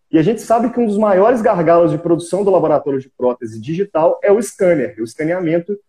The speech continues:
o scanner de bancada ali, porque demora, demora de fato. Então, você consegue dar uma vazão grande para esses trabalhos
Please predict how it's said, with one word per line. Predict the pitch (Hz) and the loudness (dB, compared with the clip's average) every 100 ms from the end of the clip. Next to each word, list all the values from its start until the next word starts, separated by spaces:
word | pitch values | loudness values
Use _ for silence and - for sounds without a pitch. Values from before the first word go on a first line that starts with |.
| _ | _
o | 143 | -10
scanner | - 175 175 | -2 0 2
de | 175 | 2
bancada | 180 202 - 180 175 | 2 0 0 0 2
ali, | 247 175 | 2 2
porque | 196 | 2
demora, | 185 262 240 233 - | 2 2 2 0 0
demora | 160 170 220 208 | 0 0 2 0
de | - | -2
fato. | - 107 - | -4 -4 -6
Então, | 107 170 - _ _ | -6 -6 -6 _ _
você | 139 170 202 | -2 0 0
consegue | 202 202 202 185 | 0 0 0 2
dar | 180 190 | 2 2
uma | 190 | 2
vazão | 175 170 160 165 139 | 2 0 2 0 0
grande | 143 175 262 269 254 | 2 4 4 2 2
para | 180 | 0
esses | 175 170 | 0 -2
trabalhos | 156 139 131 127 120 110 | -2 0 2 2 0 -4